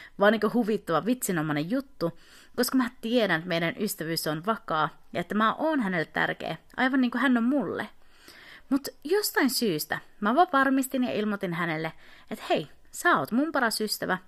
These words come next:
ja mä oon sun ja mä tuun lähestymään sua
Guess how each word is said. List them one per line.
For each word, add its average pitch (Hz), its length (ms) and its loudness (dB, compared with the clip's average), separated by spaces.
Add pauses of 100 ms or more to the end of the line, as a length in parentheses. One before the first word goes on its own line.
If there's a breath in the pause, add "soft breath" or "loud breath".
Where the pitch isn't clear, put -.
(120)
ja 302 60 -6
mä 262 180 4
oon - 120 -6
sun 330 300 -2 (480 loud breath)
ja 285 40 -6
mä 302 120 4
tuun 247 140 0
lähestymään 220 500 0
sua 165 220 0